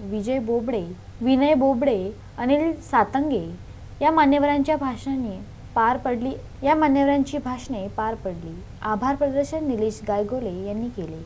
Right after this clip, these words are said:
कार्यक्रमाला उपस्थित विलास कुरडकर, देवमन लोचन, अखिल तिखले, जितेंद्र शिंदे, वैभव मुंदाने, पियुष लोहकरे, पायल काळे,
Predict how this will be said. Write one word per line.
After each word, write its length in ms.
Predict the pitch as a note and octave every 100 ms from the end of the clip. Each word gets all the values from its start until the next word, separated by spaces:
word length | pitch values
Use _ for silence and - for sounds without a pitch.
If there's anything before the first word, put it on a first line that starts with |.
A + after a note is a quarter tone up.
| -
कार्यक्रमाला 600 | G#3+ B3 D4 C#4+ D4 D4 E4 - - - -
उपस्थित 440 | C#4 - D#4+ D#4+ F#4 C#4
विलास 400 | B3+ A3+ A#3 -
कुरडकर, 580 | B3+ A#3 B3+ B3 G3+ E3 - - -
देवमन 560 | G#3+ C4+ C#4 C#4 D#4
लोचन, 640 | D#4 D4 D4 D#4 B3+ F#3 G3 -
अखिल 420 | G#3 - A#3+ A#3
तिखले, 360 | G#3+ C4 A#3+ D#3+ F3 - -
जितेंद्र 440 | G3+ B3 D4 C#4 D4+
शिंदे, 400 | - C4+ C#4+ F#3+ E3+ F3+
वैभव 320 | G3+ G3+ A#3+
मुंदाने, 500 | A3 G#3 A3+ A#3+ E3 E3+ - - -
पियुष 340 | - D4 E4 -
लोहकरे, 560 | B3+ B3 C#4 D4+ B3+ F3 F3+ G3+ -
पायल 320 | A3+ G#3+ B3
काळे, 420 | - A3+ A#3+ G#3+